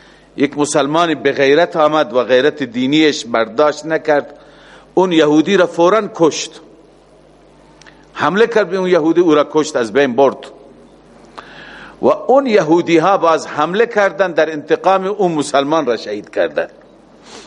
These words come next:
رسول الله صلی الله علیه وسلم وقتی که از بدر برگشتند و وقت دیدن که این شرارت را یهودی ها کردند، خباثت را یهودی ها کردند،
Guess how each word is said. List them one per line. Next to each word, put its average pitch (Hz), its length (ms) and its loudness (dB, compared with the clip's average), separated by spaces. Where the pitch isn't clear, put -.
رسول 202 360 4
الله 196 240 4
صلی 165 260 0
الله 151 180 2
علیه 143 140 2
وسلم 143 300 0
وقتی 151 240 -2
که - 160 -2
از 117 260 -6
بدر 151 300 2
برگشتند 120 840 -2
و - 60 0
وقت 120 240 0
دیدن 131 340 2
که 113 440 2
این 131 140 0
شرارت 120 560 0
را 117 100 2
یهودی 113 460 0
ها 131 140 2
کردند، 113 500 -2
خباثت 107 560 -2
را 107 80 2
یهودی 104 400 0
ها 139 100 4
کردند، 147 400 -4